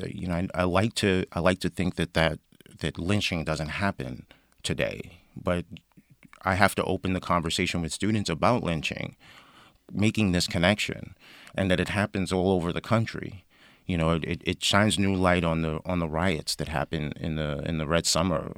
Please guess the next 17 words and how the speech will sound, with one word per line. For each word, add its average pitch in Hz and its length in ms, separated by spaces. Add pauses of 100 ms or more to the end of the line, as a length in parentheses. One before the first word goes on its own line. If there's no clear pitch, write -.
you - 160
know, 65 120
nineteen 82 420
nineteen, 82 580
right? 85 280
When 80 200
Black 80 300
Americans 85 320
are 69 40
first 87 460
getting 90 460
into 85 520
the 82 140
North, 90 500
places 87 320
like 80 160
Chicago, 80 720